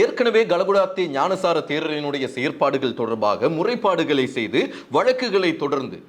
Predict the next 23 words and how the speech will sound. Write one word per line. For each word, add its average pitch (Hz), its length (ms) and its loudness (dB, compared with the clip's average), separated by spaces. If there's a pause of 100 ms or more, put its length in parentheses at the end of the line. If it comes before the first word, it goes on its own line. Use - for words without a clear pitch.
(160)
அந்த 156 140 0 (120)
வழக்குகளினுடைய 180 840 2 (100)
பின்னணியில் 147 520 0
கலகுடாத்தே 185 580 2 (120)
ஞானசார 170 420 0 (140)
தேரர் 185 300 0
இப்போது 175 240 0 (100)
பிணையிலே 226 500 4
தான் 196 200 0
வெளியிலே 156 420 0
இருக்கிறார். 101 360 -4 (360)
அதே 208 220 4
நேரம் 254 220 4 (100)
இன்னும் 285 240 2
ஒரு 254 120 2
வழக்கும் 202 380 0
அவருக்கு 160 320 -2
எதிராக 147 340 -2
தொடரப்பட்டு 139 560 0
அதற்கும் 220 400 0
அவருக்கு 185 360 2
பிணை 165 240 -2
வழங்கப்பட்டிருக்கிறது. 101 840 -4